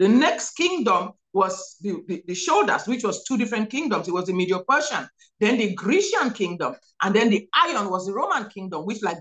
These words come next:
broke and destroyed everything. And then the, the iron mixed with clay, the, the Roman kingdom came,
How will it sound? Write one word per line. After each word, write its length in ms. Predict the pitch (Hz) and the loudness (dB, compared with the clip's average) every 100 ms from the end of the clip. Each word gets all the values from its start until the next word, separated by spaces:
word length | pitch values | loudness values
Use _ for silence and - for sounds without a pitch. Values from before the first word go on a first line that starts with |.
| - | -4
broke 300 | - 226 - | 4 4 4
and 120 | 175 160 | -4 -6
destroyed 400 | - 208 208 - | -6 -2 -2 0
everything. 440 | 202 190 - - - _ _ _ - | -2 -2 -8 -14 -16 _ _ _ -2
And 180 | 202 202 | 4 6
then 300 | 233 277 277 _ _ _ | 6 4 0 _ _ _
the, 220 | 220 190 - _ - | 0 0 -4 _ -2
the 200 | 233 - | 0 0
iron 480 | 294 370 403 381 381 | 2 4 4 4 0
mixed 260 | 302 - 208 | -4 -6 -12
with 180 | - - | -12 -4
clay, 340 | 269 185 170 | 0 0 -2
the, 180 | 202 208 _ 214 | -8 -10 _ -4
the 140 | 269 | 0
Roman 400 | 285 466 453 453 | 2 2 2 0
kingdom 400 | 370 320 208 196 - | -8 -6 -6 -6 -4
came, 300 | 254 185 151 | 0 0 0